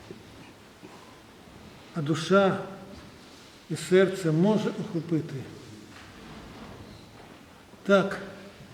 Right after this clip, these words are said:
треба любити цей світ і бути багатим в цьому світі, зв'язками з ним, єдністю з ним.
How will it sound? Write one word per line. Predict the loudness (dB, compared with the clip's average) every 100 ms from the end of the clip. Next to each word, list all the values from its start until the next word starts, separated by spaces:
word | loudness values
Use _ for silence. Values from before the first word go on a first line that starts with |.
| -18 -18 -18 -4
треба | 4 8 8
любити | 6 2 2 0
цей | -2 0 -2
світ | -2 -4 -2 -4 -10 -14 -18 -20 -20 -20 -20 -20 -18 -18 -20 -20 -20 -12 -2
і |
бути | 2 4 4
багатим | 6 6 4 0 -2 -6 -6 -8 -12
в | -10 2
цьому | 6 6
світі, | 4 2 0 0 -2
зв'язками | 2 2 0 2 4 6 6
з | 6
ним, | 8 8 6 2 -6 -10 -14 -14 2
єдністю | 4 8 6 6 6 4 4 0
з | 2
ним. | 6 6 6 0